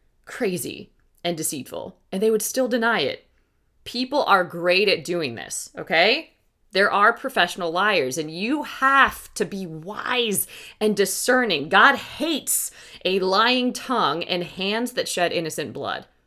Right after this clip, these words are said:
People that are liars can't be trusted. That makes sense, right? Like, they make that their life, and they will lead you astray. They will lead you straight into their darkness and into their destruction and the traps that they've laid out.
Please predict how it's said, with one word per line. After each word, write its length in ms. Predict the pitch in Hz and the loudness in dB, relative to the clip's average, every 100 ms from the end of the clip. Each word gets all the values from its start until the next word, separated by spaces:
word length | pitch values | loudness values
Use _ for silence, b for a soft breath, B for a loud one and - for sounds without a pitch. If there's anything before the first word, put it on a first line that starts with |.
| _ _ _ _ _ _ _ _ _ _ _ _ | _ _ _ _ _ _ _ _ _ _ _ _
People 400 | - 214 226 247 | -8 -8 -4 -2
that 120 | 208 | -2
are 140 | 196 170 | -2 -2
liars 640 | 165 180 165 147 170 - | 0 2 2 2 -2 -6
can't 280 | - 156 - | -8 -8 -8
be 120 | 139 | -10
trusted. 480 | - 185 - 139 127 | -10 -10 -8 -6 -2
That 180 | 143 | -2
makes 240 | 165 156 - | -2 -6 -6
sense, 320 | 170 147 - | -8 -8 -6
right? 240 | 135 147 | -2 -2
Like, 140 | 160 165 | -2 -2
they 120 | 160 | -2
make 300 | 151 151 151 | -2 -6 -4
that 240 | 165 151 | -4 -4
their 180 | - 151 | -6 -6
life, 440 | 147 190 135 135 - | 0 0 0 -4 -6
and 100 | 156 | -4
they 100 | 156 | -2
will 200 | 156 151 | -2 -2
lead 300 | 147 185 208 | -6 -8 -8
you 160 | 226 | -6
astray. 640 | 143 - - 208 170 - - B B - | -6 -6 -8 -6 -6 -8 -14 B B -2
They 100 | 180 | 0
will 160 | 180 | 2
lead 240 | 175 202 220 | 0 -2 -6
you 80 | 220 | -6
straight 280 | - 185 | -4 -4
into 240 | 170 180 175 | -4 -4 -4
their 280 | 151 185 214 | -2 -2 0
darkness 520 | 165 147 147 156 160 | 0 0 -2 -8 -6
and 140 | 160 | -6
into 220 | 156 160 | -6 -6
their 180 | 143 233 | -4 -4
destruction 640 | 254 208 - 139 - 156 | -4 -8 -6 -6 -6 -6
and 120 | 147 151 | -6 -6
the 120 | 156 | -6
traps 380 | - 147 - - | -2 -2 -2 -4
that 120 | 147 | -6
they've 180 | 151 135 | -6 -4
laid 200 | 139 131 | -4 -4
out. 240 | 127 | -6